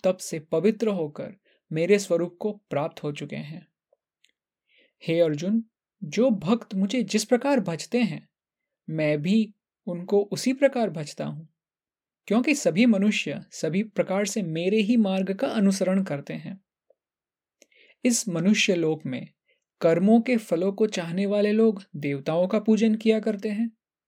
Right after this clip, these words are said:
क्योंकि उनको कर्मों से उत्पन्न होने वाली सिद्धि शीघ्र मिल जाती है। ब्राह्मण, क्षत्रिय, वैश्य और शूद्र,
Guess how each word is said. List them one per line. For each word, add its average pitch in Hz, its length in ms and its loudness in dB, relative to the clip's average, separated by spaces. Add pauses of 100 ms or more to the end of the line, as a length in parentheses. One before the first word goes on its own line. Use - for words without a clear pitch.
(480)
क्योंकि 214 280 0
उनको 220 360 2
कर्मों 196 400 4
से 254 340 -2
उत्पन्न 220 380 0
होने 202 260 0
वाली 185 280 -4
सिद्धि 170 420 -6
शीघ्र 196 440 2
मिल 170 200 -4
जाती 143 320 -10
है। 147 260 -12 (1600)
ब्राह्मण, 180 600 -2
क्षत्रिय, 180 840 -2 (240)
वैश्य 180 400 0
और 185 220 0
शूद्र, 190 500 -2